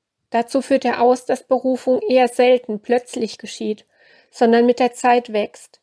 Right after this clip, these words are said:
Nach Hartl geht es dabei um Themen, Hobbys, Menschen, Länder,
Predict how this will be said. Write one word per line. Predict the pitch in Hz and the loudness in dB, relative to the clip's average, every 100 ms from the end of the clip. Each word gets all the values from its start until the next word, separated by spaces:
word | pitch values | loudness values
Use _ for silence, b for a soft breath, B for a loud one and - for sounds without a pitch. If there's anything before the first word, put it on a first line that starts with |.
| _ _ _ - | _ _ _ -12
Nach | 220 - | -10 -6
Hartl | 214 220 285 269 | -2 -2 -2 -4
geht | 269 269 | -2 -2
es | 269 | -2
dabei | 262 254 247 247 - | 0 2 4 2 2
um | 240 233 | -4 -6
Themen, | - 247 254 247 247 240 | -6 -2 0 2 0 0
Hobbys, | 254 247 240 233 240 - | -4 -2 -4 -4 -6 -4
Menschen, | 226 240 247 - 240 240 | -2 0 -2 -6 -4 -2
Länder, | 226 220 233 240 233 | 0 2 2 2 0